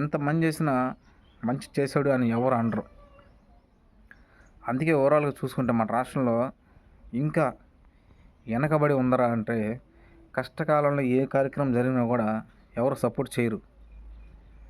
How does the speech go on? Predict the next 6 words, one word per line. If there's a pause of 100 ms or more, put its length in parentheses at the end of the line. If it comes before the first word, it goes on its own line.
(480)
మంచిని
ఎవడో (160)
ఆహ్వానించరు, (1200)
చెడునే
స్వాగతిస్తారు. (2000)
నేను